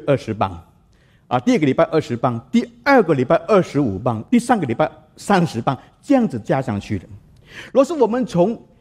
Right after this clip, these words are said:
小的、少的事情上面没有操练的话，你今天若是有十块，你说一块都不肯拿出来，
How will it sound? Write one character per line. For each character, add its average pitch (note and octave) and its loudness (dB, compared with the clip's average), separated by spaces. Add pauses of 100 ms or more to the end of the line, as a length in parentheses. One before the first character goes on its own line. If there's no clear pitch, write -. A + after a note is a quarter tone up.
小 D3 0
的、 F3 2
少 - 0
的 E3 2
事 C4 0
情 D3+ -2
上 E3 0
面 D#3+ 2 (420)
没 A3 0
有 D3+ 2
操 G3 -2
练 G3 -2
的 E3 0
话， D#3 -2 (520)
你 - 2
今 C4 0
天 A3+ 2
若 F#3 2
是 G#3 -4
有 D#3 0
十 - -4
块， E3 0 (540)
你 C#3 -4
说 - 0
一 A#3+ -2
块 G#3+ -2
都 G#3+ 0
不 A#3 -4
肯 D3 0
拿 G2+ -2
出 G#2+ -6
来， F2 -12